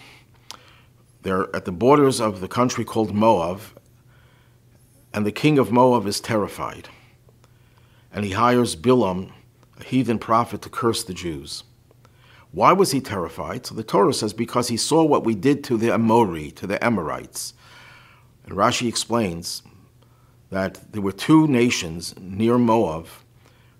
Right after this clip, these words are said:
One was called Amori, the king of which was Sichon, and then there was the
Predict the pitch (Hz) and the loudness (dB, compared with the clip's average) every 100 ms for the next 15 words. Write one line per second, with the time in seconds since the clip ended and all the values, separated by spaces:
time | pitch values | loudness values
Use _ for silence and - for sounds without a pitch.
0 | _ - 90 113 127 113 98 - - - | _ -12 0 2 4 2 -2 -8 -16 -12
1 | - 110 104 101 92 - 98 98 107 110 | -2 2 4 2 -4 -6 -2 0 2 2
2 | 123 147 156 - _ _ _ - - - | 2 0 -4 -14 _ _ _ -20 -10 -2
3 | 123 104 90 80 - 85 104 107 - 95 | -2 -2 -8 -20 -20 -4 -2 -2 -4 -6
4 | - - 135 127 123 127 143 151 - - | -6 -2 -2 0 2 2 0 -6 -16 -20
5 | - 98 113 120 117 113 98 | -14 -6 0 2 2 0 -2